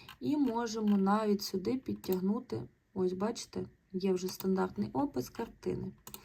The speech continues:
Оновлюємо і дивіться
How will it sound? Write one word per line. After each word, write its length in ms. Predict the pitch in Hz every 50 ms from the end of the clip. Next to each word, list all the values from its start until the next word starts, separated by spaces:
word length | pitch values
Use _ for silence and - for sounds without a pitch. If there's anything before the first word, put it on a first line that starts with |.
| - - - - - - - _ _
Оновлюємо 960 | 247 254 247 233 214 196 180 180 185 220 254 277 302 294 302 330 349 381 370 - - - - - - _ _ _ _ _ - - - - - - _ - - - -
і 200 | 262 277 285 285
дивіться 600 | 208 208 208 196 190 190 185 - - 190 185 185